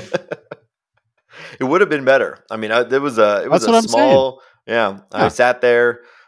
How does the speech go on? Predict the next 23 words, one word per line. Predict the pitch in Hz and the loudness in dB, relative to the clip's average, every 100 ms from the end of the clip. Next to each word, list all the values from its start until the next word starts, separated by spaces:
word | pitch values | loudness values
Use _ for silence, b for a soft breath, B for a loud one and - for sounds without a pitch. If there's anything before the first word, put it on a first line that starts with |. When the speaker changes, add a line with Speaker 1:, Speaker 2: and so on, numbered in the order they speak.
| b | b
Speaker 1:
with | 117 113 117 | -6 -6 -2
my, | 110 110 107 107 104 101 | 0 0 0 -2 -4 -6
um, | 98 101 92 90 92 92 _ _ _ _ | -6 -6 -8 -10 -12 -20 _ _ _ _
this | 110 110 - | 0 0 -2
<laughs> | - | -10
dude | - 120 123 | -4 -2 -2
who | 123 123 | -2 0
had, | 117 113 107 104 104 98 b b b _ _ | 0 0 0 -2 -4 -8 b b b _ _
uh, | 104 95 92 87 90 82 - | -6 -6 -6 -6 -8 -10 -10
he | 113 | -8
was, | 113 110 | -4 0
like, | 104 98 | 0 -2
shorter | - 131 123 131 131 | -4 0 2 2 0
than | 120 117 | 0 -2
me, | 113 117 135 | -4 -6 -6
but | 120 104 | -2 -2
his, | 107 98 98 - | -2 -8 -10 -10
uh, | 90 87 85 80 - _ _ | -10 -10 -10 -14 -18 _ _
curly | - 123 123 123 | -2 2 2 0
hair | 110 117 131 | 0 0 0
was, | 120 98 | -2 -4
like, | 98 | -6
a | 92 | -10